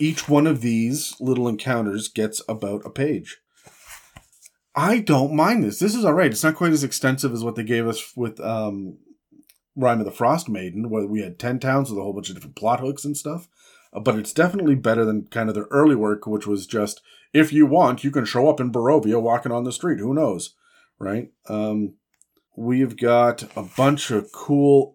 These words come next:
artwork still, a lot of cool dragon people. These are the Draconians.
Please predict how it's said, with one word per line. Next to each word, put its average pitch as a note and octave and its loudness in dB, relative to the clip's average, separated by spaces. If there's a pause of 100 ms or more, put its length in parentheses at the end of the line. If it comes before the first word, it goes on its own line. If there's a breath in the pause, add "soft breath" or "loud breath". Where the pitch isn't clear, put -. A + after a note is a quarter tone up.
artwork B2 -2
still, - -4
a A#2 -6
lot C3+ 2
of E3+ -2
cool B2+ -2
dragon G#2+ -4
people. G#2 -2
These C#3 4
are D3 4
the C#3 2
Draconians. A#2+ -4